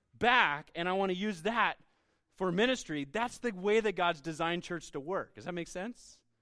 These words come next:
So, so one of the fruits of, of being generous is that God's ministry, the work of, that God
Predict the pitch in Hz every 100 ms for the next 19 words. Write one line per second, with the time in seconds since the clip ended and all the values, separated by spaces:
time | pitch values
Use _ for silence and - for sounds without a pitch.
0 | _ _ _ _ 196 196 185 208 170 202
1 | 277 294 254 220 - 233 151 110 - -
2 | - - _ _ _ _ _ _ _ 165
3 | 185 165 - 170 139 180 214 185 196 233
4 | 247 123 107 - - - - _ _ _
5 | _ 160 175 147 196 185 - _ _ _
6 | 180 175 156 165 185 190 - 151 139 143
7 | 165 185 175 151 147 156 156